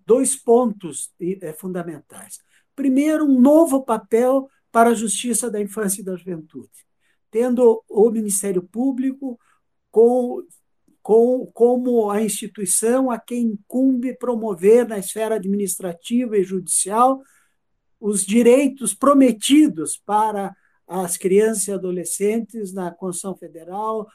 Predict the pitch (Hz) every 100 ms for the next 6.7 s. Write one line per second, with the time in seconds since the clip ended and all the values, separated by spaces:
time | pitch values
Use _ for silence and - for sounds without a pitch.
0 | _ 175 175 - 170 - 202 220 196 175
1 | 196 202 196 180 190 175 175 180 180 165
2 | 156 165 165 _ 170 160 151 127 117 _
3 | _ _ - 233 254 285 - - 294 339
4 | - 208 175 175 185 175 - 156 160 175
5 | 208 196 233 254 269 254 233 262 262 269
6 | 226 240 196 190 220 240 262